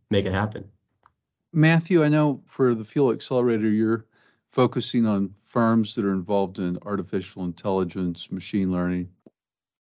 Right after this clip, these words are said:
Speaker 2: Tell me a little bit about that space in general. How, how is that doing?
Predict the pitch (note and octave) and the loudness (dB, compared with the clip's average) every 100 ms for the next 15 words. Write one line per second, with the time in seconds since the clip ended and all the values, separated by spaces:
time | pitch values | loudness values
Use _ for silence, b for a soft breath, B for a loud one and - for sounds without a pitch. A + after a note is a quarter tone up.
0 | - B3 A#3+ E3+ E3 D3 A#2+ A#2 G#2 A2+ | 4 6 8 6 6 6 4 2 2 0
1 | G#2 - - A2+ G#2 G2 - F2 E2 - | -2 -4 -6 -2 0 -2 -6 -6 -6 -4
2 | F2+ E2+ D#2 D#2 C3 A2+ A#2 D#3 C#3 G#2 | -4 -4 -6 -4 -2 -2 0 0 2 0
3 | G#2 G2 E2+ E2 D2+ - | -2 -2 -4 -12 -12 -16